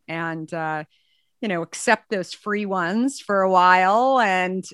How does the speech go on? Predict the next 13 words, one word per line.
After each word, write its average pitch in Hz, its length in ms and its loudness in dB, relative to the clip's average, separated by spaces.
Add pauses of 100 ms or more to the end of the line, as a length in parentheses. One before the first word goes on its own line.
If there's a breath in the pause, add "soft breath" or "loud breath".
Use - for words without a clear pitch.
you 202 180 -4
know, 185 240 -4
and 190 100 -6
see 240 240 -6
what 196 200 -2
happens. 220 800 0
And, 180 400 -2
uh, 175 320 -2 (580 soft breath)
and, 196 420 0 (200)
you 349 100 -2
know, 302 180 0
and, 277 220 0
uh, - 120 -4